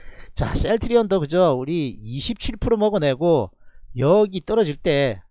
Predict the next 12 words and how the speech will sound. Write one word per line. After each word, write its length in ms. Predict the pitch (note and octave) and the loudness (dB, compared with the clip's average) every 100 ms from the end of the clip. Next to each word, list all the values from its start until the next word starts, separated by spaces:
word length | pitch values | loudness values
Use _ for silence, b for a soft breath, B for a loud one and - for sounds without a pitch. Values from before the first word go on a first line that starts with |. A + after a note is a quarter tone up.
| _ | _
일 120 | F#3 | -8
차 160 | F#3+ G#3 | 0 0
매수 260 | C#3+ B2 - | 0 -2 -4
들어갔다 440 | D#3+ F3+ F3+ B2 | -2 -2 -2 0
여기서 680 | C#3+ A3 A#3 A3+ G3 G#3 G3+ b b | 2 4 2 0 4 4 4 b b
인버스로 720 | - A#3 A3 A#3 - - G3+ G3+ | -6 0 4 4 4 2 4 4
차익 200 | - G#3+ | 4 2
실현한 440 | - G3 F#3+ F3+ | 0 0 2 2
이후에 260 | D#3 F#3+ D3 | 2 2 6
여기서 380 | G#3+ B3 A3 - | 6 6 2 0
그냥 340 | G#3 G#3+ E3+ | -2 2 0
실어버렸거든요. 800 | - - B3+ G3+ E3+ B2+ C#3 E3+ | 0 4 6 6 4 0 -6 -6